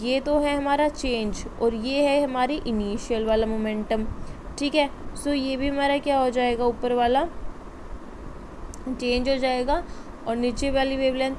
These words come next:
अब यहाँ पे क्या है, ज़ीरो पॉइंट फ़ाइव परसेंट से वो क्या हो रहा है, change हो रहा है, मतलब कि पहले जो value थी उसका ज़ीरो पॉइंट फ़ाइव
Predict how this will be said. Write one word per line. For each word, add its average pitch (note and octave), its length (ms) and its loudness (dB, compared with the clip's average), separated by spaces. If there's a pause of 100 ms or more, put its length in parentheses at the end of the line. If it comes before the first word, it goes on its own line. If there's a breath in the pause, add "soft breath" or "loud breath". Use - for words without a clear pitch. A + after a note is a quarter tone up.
(100)
अब B3+ 160 0
यहाँ B3 340 0
पे C#4+ 160 -4
क्या C#4 180 0
है, C#4+ 200 4
ज़ीरो B3+ 260 2
पॉइंट D4 260 0
फ़ाइव C4 320 2
परसेंट C4 380 0
से C4+ 120 -2
वो B3+ 120 0
क्या B3+ 180 0
हो B3 140 2
रहा B3 100 2
है, C#4 180 0 (380 loud breath)
change C#4 300 2
हो A3+ 140 4
रहा F#3+ 120 2
है, F3+ 100 -2 (300)
मतलब A#3 260 0
कि D4 120 -4
पहले A3+ 440 2
जो C#4+ 140 2
value A#3 360 2
थी C4+ 160 -6 (140)
उसका C#4+ 300 2
ज़ीरो B3 240 2
पॉइंट B3 280 -2
फ़ाइव G#3+ 300 2